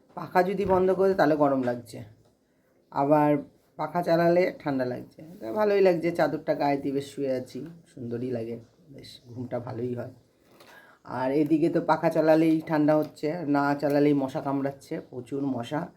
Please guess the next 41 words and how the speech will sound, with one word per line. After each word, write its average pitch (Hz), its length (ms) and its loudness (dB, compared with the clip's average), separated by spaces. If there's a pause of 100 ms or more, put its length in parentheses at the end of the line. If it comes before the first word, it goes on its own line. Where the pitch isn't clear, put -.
(360)
আর - 80 -12
এখন 139 220 -8
এত 165 280 -4
ছোট 165 240 -6
ছোট 160 200 -6
মশা 160 380 0
হয়ে 165 180 0
গেছে, 160 440 -2 (340)
মানে 127 120 -6
কী 139 180 -6
বলবো। 127 340 -6
তবে 151 160 0
আমাদের 180 300 2
বাড়িতে, 185 340 4 (440)
আহ, 151 100 -4
দুপুরবেলা 202 480 2
প্রচুর 190 340 2
মশা 151 280 -2
থাকে, 135 340 -10
তারপর 175 360 -2
আস্তে 180 320 0
আস্তে 170 200 -6
আস্তে 170 180 -8
মশা 165 260 -4
কমে 131 300 -2
যায়, 117 160 -8 (340)
মানে 131 380 -6
অত 147 140 -10
মশা 135 280 -2
থাকে 120 240 -10
না। 110 140 -12
কালকে 147 260 -2
দিদি 151 220 -4
ফোন 160 240 2
করেছে, 170 300 2
দিদি 151 240 2
বলছে 135 340 -2
জানিস, 156 380 -2 (400)
আহ, 120 300 -2
মানে 143 400 4
তখন 160 420 -2